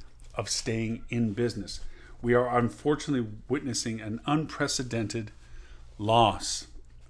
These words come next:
an obituary list, as it were, of companies, hotels, whole sections of ownership that are, um, shuttered, closed. Now that changes our competitive set for those who are still surviving.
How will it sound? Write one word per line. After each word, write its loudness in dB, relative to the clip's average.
an 0
obituary 2
list, -6
as -4
it -4
were, -8
of 4
companies, 8
hotels, 6
whole 8
sections 4
of 2
ownership 2
that 4
are, 4
um, -2
shuttered, 2
closed. 4
Now 8
that 8
changes 4
our 2
competitive 0
set 2
for -2
those 0
who -2
are 0
still -2
surviving. -2